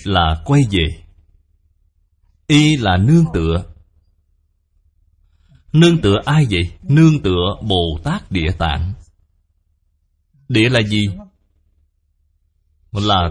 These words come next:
tánh địa, tâm tánh. Tạng là gì vậy? Là trí huệ, công đức, đức tướng vô tận ở trong tự tánh.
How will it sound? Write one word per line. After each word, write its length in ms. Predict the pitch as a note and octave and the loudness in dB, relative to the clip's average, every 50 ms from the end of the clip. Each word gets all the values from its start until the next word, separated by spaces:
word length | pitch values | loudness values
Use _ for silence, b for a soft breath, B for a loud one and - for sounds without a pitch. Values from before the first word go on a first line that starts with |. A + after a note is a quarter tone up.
| D#2+ - | -4 -4
tánh 300 | - D3 F#3+ B3 C#4+ C#4 | -2 -2 0 0 -2 -2
địa, 340 | E3 F2+ E2 D#2 C#2+ E2+ E2+ - - _ _ _ _ _ _ _ _ _ _ _ _ _ _ _ _ _ _ _ _ _ _ _ _ _ _ _ _ _ _ _ _ _ _ _ _ _ _ _ _ _ - | -2 -2 -2 -2 -4 -6 -8 -12 -14 _ _ _ _ _ _ _ _ _ _ _ _ _ _ _ _ _ _ _ _ _ _ _ _ _ _ _ _ _ _ _ _ _ _ _ _ _ _ _ _ _ -4
tâm 240 | B2+ B2 B2+ B2 A#2 - - | -2 -2 0 0 -2 -2 -4
tánh. 220 | B2+ B2+ D3 F#3+ A3 - - - - _ _ _ _ _ _ _ _ _ _ _ _ _ _ _ _ _ _ _ _ _ _ _ _ _ _ _ _ _ _ _ _ _ _ _ _ _ _ _ _ _ _ _ _ _ E3 _ _ - - | -4 -2 -2 -4 -6 -8 -14 -20 -20 _ _ _ _ _ _ _ _ _ _ _ _ _ _ _ _ _ _ _ _ _ _ _ _ _ _ _ _ _ _ _ _ _ _ _ _ _ _ _ _ _ _ _ _ _ _ _ _ -6 -2
Tạng 240 | B2+ A2 G#2 C3+ C#3 | -2 0 2 2 0
là 80 | B2 | 0
gì 140 | A2 A2+ A#2 A2 G2+ | 0 -2 -2 -2 -2
vậy? 240 | G2+ F#2+ F2+ A2+ B2 - - _ _ _ _ _ | -2 -2 -2 -2 -4 -8 -12 _ _ _ _ _
Là 220 | - A#2 A2+ G2+ F#2+ F2+ - | -6 -2 0 0 0 -2 -2
trí 240 | - F3+ A3 B3+ C#4 E3 | 0 0 0 0 0 0
huệ, 160 | A2 F#2 E2 E2+ F2 F#2+ - - E3+ E3 F3+ F#3+ G#3+ A3+ A3+ A3+ A3+ _ _ _ _ - | 0 0 0 0 -2 -2 -4 -8 -14 -18 -20 -20 -20 -20 -20 -20 _ _ _ _ _ -6
công 320 | - C3 C#3+ D3+ C#3+ C#3 D3+ | -4 -2 0 0 0 -2 -2
đức, 140 | A3+ C#4+ - E4 F4 C4+ _ - A4+ G#4+ F#4 D4+ A#3+ G3 F3+ _ - | -2 -4 -6 -10 -20 -20 _ -20 -20 -20 _ _ -20 -20 -20 _ -2
đức 240 | D3+ E3 G#3+ - - - - | -2 -2 -2 -2 -10 -10 0
tướng 360 | - D#3+ D#3 F3+ A#3+ C4+ C4+ C4 G3 F#3+ F3 D#3+ C#3+ C3+ _ _ | 2 2 2 2 0 -6 -10 -14 -20 -20 -20 -20 -20 -20 _ _
vô 540 | _ F#3+ F#3 F3 A#2+ C3+ D#3 D#3+ D#3 D#3 D3+ C#3+ | _ -20 -12 -8 -4 -2 0 0 0 -2 -2 -2
tận 420 | - F#2 F2+ F2+ F2+ F#2+ F#2+ G2+ - - - _ _ _ _ _ _ _ _ _ _ _ _ _ _ - | -2 -4 -2 -2 -4 -4 -4 -4 -6 -10 -18 _ _ _ _ _ _ _ _ _ _ _ _ _ _ -4
ở 100 | - G#2 G#2+ - | -2 -2 -2 0
trong 180 | - A#2 G#2+ G2+ - | -2 -4 -4 -4 -4
tự 220 | F#2 E2 D2+ D2+ - | -4 -4 -4 -4 -4
tánh. 220 | A#2 A2+ C3+ F3+ | -4 -4 -4 -4